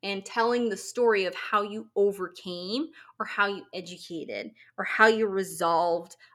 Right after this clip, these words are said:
a problem. And those are so much more effective than just speaking at somebody and just explaining something. So you could talk in a caption about, Hey,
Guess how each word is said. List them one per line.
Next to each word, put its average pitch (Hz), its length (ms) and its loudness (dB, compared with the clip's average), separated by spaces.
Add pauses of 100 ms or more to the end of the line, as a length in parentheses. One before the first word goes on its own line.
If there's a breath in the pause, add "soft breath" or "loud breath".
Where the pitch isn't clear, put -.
(140)
a 180 60 -2
problem. 117 720 -4 (320 soft breath)
And 208 200 -4
those 240 300 10
are 247 60 2
so 240 240 2
much 226 180 0
more 208 160 0
effective 254 880 -2
than 220 160 0
just - 340 -6
speaking - 580 -12 (140)
at - 320 4 (340)
somebody 285 680 2
and 202 100 -6
just 285 280 -8
explaining 170 840 -4
something. - 600 -8 (240 soft breath)
So 190 480 4
you 233 180 -4
could 254 220 -2
talk 277 340 6
in 220 80 0
a 190 60 -6
caption 220 480 2
about, 185 240 0
Hey, 233 440 2